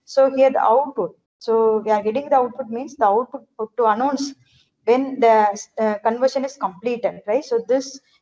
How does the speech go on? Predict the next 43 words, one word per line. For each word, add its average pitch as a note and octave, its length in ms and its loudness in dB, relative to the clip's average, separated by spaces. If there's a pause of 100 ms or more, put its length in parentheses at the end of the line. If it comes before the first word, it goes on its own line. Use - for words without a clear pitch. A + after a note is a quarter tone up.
end A3+ 160 0
of C#4 160 0
conversion B3+ 420 0
is, A#3+ 220 -6
uh, F#3+ 260 0
this, A3+ 220 -2
uh, F#3+ 100 0
control G#3 300 0
signal A#3 340 -4
is B3 80 -4
enabled A3 500 -4
means, G3+ 360 -6 (200)
so B3 220 -2
here C4 260 4 (100)
the A3 100 2
conversion B3+ 480 0
is D4 100 -6
completed. B3 600 -2 (360)
So A#3 220 -6
that A3+ 200 2
time C4 200 4
only B3 320 -4 (280)
the, G#3+ 460 4
this A#3 160 4
end G#3 180 0
of A3 140 2
conversion, G#3 500 -4
uh, F#3 340 -6 (260)
conversion A3 420 -4
is C#4 160 -2
enabled, F#3+ 480 -4
right? B3+ 160 -2 (320)
So C#4 300 0
here, C4 300 4 (840)
uh, G#3 480 2
it A3+ 120 -8
is C4+ 100 -6
a D#4 80 4
trial A#3+ 400 4
and C4+ 120 -2
error F#3+ 200 0
method. F3 360 -10
So, G#3+ 340 -4